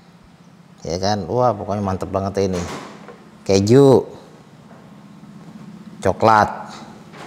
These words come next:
Tuh. Wah, kita gulung. Ya kan, gulung gini. Terus kita tutup sini. Kita tutup lagi sini.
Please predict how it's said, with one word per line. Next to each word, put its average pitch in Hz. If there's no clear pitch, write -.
Tuh. 80
Wah, 101
kita 90
gulung. 101
Ya 82
kan, 104
gulung 98
gini. 98
Terus -
kita 98
tutup 104
sini. 117
Kita -
tutup 101
lagi 107
sini. 120